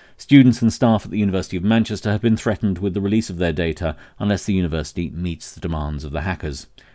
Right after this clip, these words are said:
The hackers on the univers-, the attack on the university is not believed to be linked to the MOVEit cyber attack, but just about everything else is at the moment, so it seems.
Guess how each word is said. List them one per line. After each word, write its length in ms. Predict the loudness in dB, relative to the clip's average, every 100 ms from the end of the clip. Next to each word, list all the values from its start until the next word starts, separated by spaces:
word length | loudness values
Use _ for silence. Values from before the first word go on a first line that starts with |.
| _ -10
The 80 |
hackers 280 | -6 -4 -4
on 180 | -4 -4
the 60 | -4
univers-, 540 | -6 -2 -2 -2 -10
the 320 | -10 -8 -8 -12
attack 320 | -10 -6 -4
on 140 | -4 -4
the 60 |
university 600 | -4 4 4 4 0 -2 -6 -10
is 160 | -4 2
not 560 | 4 6 4 2 -12 -20 -4
believed 640 | 0 0 0 -2 -8 -14
to 80 | -6
be 100 | -4
linked 380 | -4 -6 -10 -16 -20 _
to 80 | _
the 60 | -4
MOVEit 340 | -2 -2 -6
cyber 320 | -8 -4 -4 -4
attack, 340 | -8 -8 -8 -10
but 200 | -14 _
just 200 | -16 -8
about 160 | -8
everything 260 | -8 -8 -4
else 220 | -4 -4
is 120 | -6
at 100 | -6
the 40 | -6
moment, 420 | -6 -6 -8 -10
so 200 | -8 -6
it 100 | -6
seems. 480 | -4 -4 -4 -8